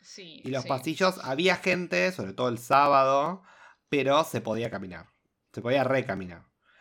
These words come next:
Speaker 2: De hecho, eh,
Speaker 1: Cien por ciento, cien por ciento.
Speaker 2: paramos, parábamos en spots, tipo que nos parábamos con las mochilas ahí en cosplay y todo, y parábamos tranqui, la gente sacaba fotos, todo,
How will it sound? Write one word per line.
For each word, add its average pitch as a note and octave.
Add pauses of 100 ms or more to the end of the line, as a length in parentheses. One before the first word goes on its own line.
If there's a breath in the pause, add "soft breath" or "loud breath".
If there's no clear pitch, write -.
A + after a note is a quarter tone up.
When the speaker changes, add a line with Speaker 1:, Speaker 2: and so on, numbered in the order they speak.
(160 soft breath)
Speaker 2:
De A#2+
hecho, B2+
eh, -
Speaker 1:
Cien G#2+
por -
ciento, F3+
cien -
por C3+
ciento. -
Speaker 2:
paramos, C3
parábamos B2+
en G#2+
spots, B2
tipo G#2
que G#2
nos G2
parábamos A2+
con G#2+
las G2+
mochilas A#2
ahí A2+
en G#2
cosplay A#2
y -
todo, A#2+
y A#2 (220)
parábamos A2
tranqui, C#3+
la A2+
gente A2
sacaba A2+
fotos, B2+
todo, C#3